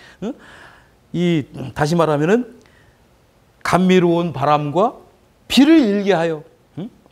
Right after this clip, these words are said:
은혜로운 전토, 땅이라는 거죠. 그 밭전자에 흑토자. 전토의 곡식이 불어났다. 행복한 세상이었다라는 거죠. 응? 계속 이어집니다.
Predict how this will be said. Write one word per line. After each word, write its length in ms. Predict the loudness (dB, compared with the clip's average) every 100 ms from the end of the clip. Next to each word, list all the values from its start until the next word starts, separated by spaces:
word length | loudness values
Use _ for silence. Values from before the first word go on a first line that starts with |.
| _ -20 -20 -20 -4 2
은혜로운 920 | 6 6 6 4 4 4 2 -4 -12 _ _
전토, 640 | 0 2 2 -6 -6 -10 -20 _ _ _ -2
땅이라는 420 | 0 0 0 -2
거죠. 260 | -6 -10 -18 _
그 320 | -14 -14 -14 _ _ -6
밭전자에 600 | -2 0 2 2 2 0
흑토자. 540 | 0 -2 -4 -4 -10 -12 _ -20 -20 -20 _
전토의 680 | 0 0 2 0 2 4 2
곡식이 540 | 0 0 -4 0 0
불어났다. 580 | 0 -4 -2 -4 -8 -16 -18 _ _ _ _ _ _ _ _ _
행복한 440 | 0 0 2 2 0
세상이었다라는 680 | -2 -4 -4 -6 -10 -12
거죠. 300 | -14 -18 -20 -20 _ -20
응? 60 | -20 _ _ _ _ _ _ _
계속 320 | 2 2 2
이어집니다. 640 | 4 2 2 -2 -2 -4